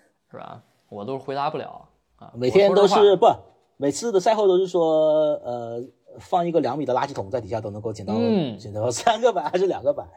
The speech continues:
Speaker 2: 这样子。
Speaker 1: 不是，确实夸张啊。贾尼克逊这，这段时间这个篮板表现，呃，打老鹰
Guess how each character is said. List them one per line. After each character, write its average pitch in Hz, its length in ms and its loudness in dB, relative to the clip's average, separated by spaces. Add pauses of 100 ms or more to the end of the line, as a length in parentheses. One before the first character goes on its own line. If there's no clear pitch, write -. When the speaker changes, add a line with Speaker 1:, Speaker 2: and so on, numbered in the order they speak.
Speaker 2:
这 - 180 -16
样 147 200 -6
子。 - 200 -18 (680)
Speaker 1:
不 147 60 -6
是， 127 140 -6
确 147 240 -4
实 156 80 -2
夸 120 240 -6
张 107 140 -8
啊。 98 320 -18 (360)
贾 127 160 -8
尼 139 120 -8
克 160 80 -4
逊 160 180 -6
这， 147 140 -6
这 160 180 -6
段 143 160 -4
时 127 140 -10
间 143 160 -8
这 143 80 -10
个 123 80 -8
篮 120 120 -8
板 131 160 -10
表 107 160 -10
现， 104 320 -16 (840)
呃， 117 460 -8 (240)
打 98 560 -6 (580)
老 120 180 -2
鹰 123 120 -6